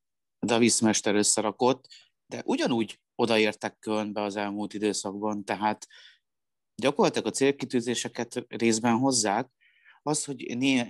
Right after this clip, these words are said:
egy góllal, kettővel, egyel elbukták a Kiel elleni hosszabbítást, ugye az, az egy, abban az adott, ö, hosszabbításban egy-két,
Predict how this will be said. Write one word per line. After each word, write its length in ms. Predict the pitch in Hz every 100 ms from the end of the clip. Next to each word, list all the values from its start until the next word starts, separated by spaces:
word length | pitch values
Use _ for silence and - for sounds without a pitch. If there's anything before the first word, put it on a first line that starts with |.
| -
egy 280 | 113 113 -
góllal, 540 | 123 139 123 113 107 -
kettővel, 680 | 123 - 123 113 110 107 _
egyel 520 | - 127 123 113 104 _
elbukták 520 | 117 113 120 - 107
a 60 | -
Kiel 260 | - 117
elleni 400 | 113 107 107 104 _ _
hosszabbítást, 960 | 117 - 113 117 117 123 120 123 - _ _ _ _ _ _ -
ugye 460 | 120 120 117 117 -
az, 520 | 117 117 110 - - _ _ _ _
az 220 | - 110
egy, 300 | 117 113 - _ -
abban 360 | - 117 107 110
az 120 | 104
adott, 380 | 113 110 - -
ö, 220 | - 104
hosszabbításban 920 | 101 110 - 98 107 107 101 101 104 107
egy-két, 480 | 101 - 101 -